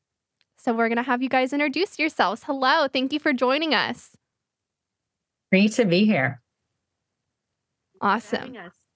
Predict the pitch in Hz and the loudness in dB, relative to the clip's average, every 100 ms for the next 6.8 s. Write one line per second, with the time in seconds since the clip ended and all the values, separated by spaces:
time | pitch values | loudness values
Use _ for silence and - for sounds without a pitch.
0 | _ 262 339 453 - 285 - - 269 240 | _ 0 2 2 0 -2 -2 2 2 2
1 | 226 - - - 240 254 262 226 233 - | -2 -8 -4 0 0 2 0 0 -4 -2
2 | 294 302 285 262 294 254 240 240 240 240 | 0 2 2 2 0 2 4 2 0 0
3 | 226 220 226 220 233 262 240 - 233 220 | 0 0 0 0 0 0 -2 0 2 2
4 | 214 226 226 220 220 214 220 247 262 269 | 2 -2 0 0 0 -2 -2 2 2 2
5 | 254 247 - - 262 254 240 214 214 214 | 0 0 -2 -6 -2 2 0 0 0 2
6 | 220 - 202 202 208 208 208 | 2 2 2 0 -4 -4 -2